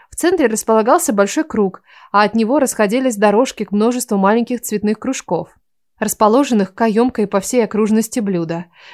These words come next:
Сначала я с любопытством это все рассматривала,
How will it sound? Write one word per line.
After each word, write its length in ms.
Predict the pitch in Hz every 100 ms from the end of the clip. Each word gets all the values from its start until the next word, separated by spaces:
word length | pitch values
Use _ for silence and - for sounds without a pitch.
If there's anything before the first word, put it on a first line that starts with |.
| -
Сначала 380 | 220 208 330
я 220 | 262 233 240
с 100 | 233
любопытством 680 | 220 214 220 294 - 202 202
это 180 | 220
все 180 | 208 -
рассматривала, 800 | 214 220 202 170 170 165 165 180